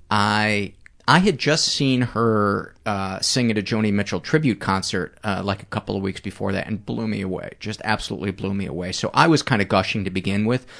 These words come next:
But on top of that, I had just started taking meds. And I didn't realize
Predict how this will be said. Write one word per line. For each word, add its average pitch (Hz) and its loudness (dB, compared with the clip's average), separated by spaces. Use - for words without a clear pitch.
But - 0
on 208 4
top - -4
of 95 4
that, 82 -2
I 107 2
had 101 -2
just 110 0
started 104 -4
taking 101 -4
meds. - -4
And 98 -2
I 113 6
didn't 117 2
realize 110 4